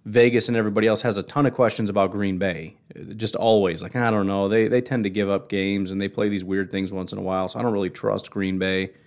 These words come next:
which is weird because they've hardly lost any games since Matt LaFleur's been here, especially home games. But, um, yeah, I, I, I think it's, right now you have Russell Wilson, who I think you'd say questionably ru-, rusty,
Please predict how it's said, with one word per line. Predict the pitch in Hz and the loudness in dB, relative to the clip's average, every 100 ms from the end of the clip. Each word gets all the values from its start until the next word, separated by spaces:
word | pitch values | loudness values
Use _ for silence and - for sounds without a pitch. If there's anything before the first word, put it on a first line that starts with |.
| _ _ _ _ _ _ _ - | _ _ _ _ _ _ _ -8
which | 101 | -4
is | 101 | -4
weird | 92 107 101 98 | 0 4 4 2
because | 98 104 | -2 -2
they've | 101 92 | -2 0
hardly | - 117 107 | 2 2 2
lost | 101 98 - | 2 2 2
any | 120 | 2
games | 117 107 98 - | 2 0 0 -2
since | 101 - | -4 -2
Matt | 101 | 0
LaFleur's | 101 - 110 92 | 0 -2 -4 -2
been | 95 98 | -2 -2
here, | 107 | -2
especially | 110 - - 131 - 120 104 | 0 -2 2 0 0 -2 -2
home | 95 107 104 | 0 0 0
games. | 95 90 101 - _ _ _ _ | -2 -6 -8 -10 _ _ _ _
But, | - 85 85 | -2 -2 -2
um, | 92 87 85 85 - _ | -2 -2 -4 -8 -12 _
yeah, | 123 107 | 2 4
I, | 107 | 4
I, | 113 113 - | 2 2 0
I | |
think | 151 139 | 0 2
it's, | 120 - - _ _ _ _ _ _ | 2 0 -2 _ _ _ _ _ _
right | 127 151 | 4 6
now | 135 131 | 6 4
you | 123 107 | 4 2
have | 117 107 98 | 2 2 0
Russell | - 110 - | 0 2 2
Wilson, | 104 98 92 104 | 2 2 0 -4
who | 104 110 - | -6 -6 -6
I | 104 110 | -8 -4
think | 147 240 | 0 2
you'd | 156 127 | 2 2
say | 123 | 2
questionably | 101 - 120 - 117 98 92 92 | 0 2 2 2 -2 -4 -2 -2
ru-, | 90 92 92 | -2 -4 -4
rusty, | - 104 95 87 - 73 - | -10 -6 -4 -4 -10 -16 -18